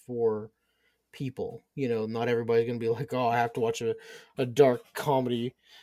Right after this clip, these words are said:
where people, um, end up murdered at the end of a food tasting." You know, that's, <laughs> that's a hard sell for some folks.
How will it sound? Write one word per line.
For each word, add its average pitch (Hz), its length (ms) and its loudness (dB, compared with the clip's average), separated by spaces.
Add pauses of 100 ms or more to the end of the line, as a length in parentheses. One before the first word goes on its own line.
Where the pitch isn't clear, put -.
(180)
where 143 200 4
people, 135 880 0
um, 120 460 0 (1000)
end 151 180 4
up 135 120 8
murdered 139 400 4
at 127 140 -2
the 135 160 4
end 131 160 2
of 113 100 -2
a 110 60 -6
food 139 300 -4
tasting." 113 500 -8
You 123 100 -4
know, 127 220 0
that's, - 460 0 (260)
<laughs> - 320 -12
that's 175 160 6
a 175 80 8
hard 170 340 8
sell 135 300 2
for 117 160 -8
some 104 260 -4
folks. - 560 -8